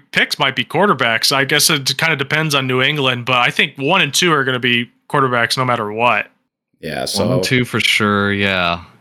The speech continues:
Speaker 1: And then the Patriots need one too, so are they gonna reach for the third quarterback, or are they gonna trade down? I don't, I, I don't know, but I think they're, I think Marvin Harrison Junior is definitely a possibility for the Cardinals.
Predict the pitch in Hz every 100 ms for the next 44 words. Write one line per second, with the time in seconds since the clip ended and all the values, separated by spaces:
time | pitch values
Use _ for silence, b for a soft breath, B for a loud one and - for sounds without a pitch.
0 | - 147 151 143 139 185 202 170 151 156
1 | 147 139 135 220 156 147 139 135 135 131
2 | 131 139 - 147 127 - 151 - 165 165
3 | 175 190 196 - 156 147 143 143 143 147
4 | 139 139 139 139 135 139 139 135 135 135
5 | 135 131 - _ _ _ - 127 120 127
6 | 151 165 165 147 147 143 156 143 151 147
7 | 147 135 131 135 127 160 151 190 175 180
8 | 160 - 165 233 190 165 175 160 147 135
9 | 127 135 127 120 110 - 131 135 117 123
10 | 117 110 113 113 110 110 113 110 110 113